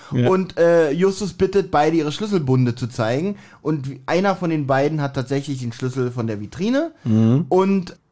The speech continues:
Speaker 2: genau, das heißt, er konnte die Moorleiche entwenden. Jetzt kommt doch noch der, der Sohn vom Anwalt hinzu.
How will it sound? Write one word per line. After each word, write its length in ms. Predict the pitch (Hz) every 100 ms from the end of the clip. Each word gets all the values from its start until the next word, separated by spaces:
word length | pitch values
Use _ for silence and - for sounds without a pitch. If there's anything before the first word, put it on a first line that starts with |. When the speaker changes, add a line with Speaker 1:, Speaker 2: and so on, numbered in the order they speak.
| _ _ _
Speaker 2:
genau, 260 | 165 156 123
das 100 | 120
heißt, 220 | 139 139
er 100 | 139
konnte 240 | 143 147 120
die 80 |
Moorleiche 540 | 120 139 214 214 208 185
entwenden. 600 | 185 160 170 170 190 180 - -
Jetzt 200 | 151 165
kommt 200 | 214 208 196
doch 80 |
noch 220 | 196 220 135
der, 360 | 185 175 175
der 160 | 175 160
Sohn 300 | 147 202 214
vom 180 | 196 180
Anwalt 440 | 226 226 190 143
hinzu. 520 | 143 131 147 147 113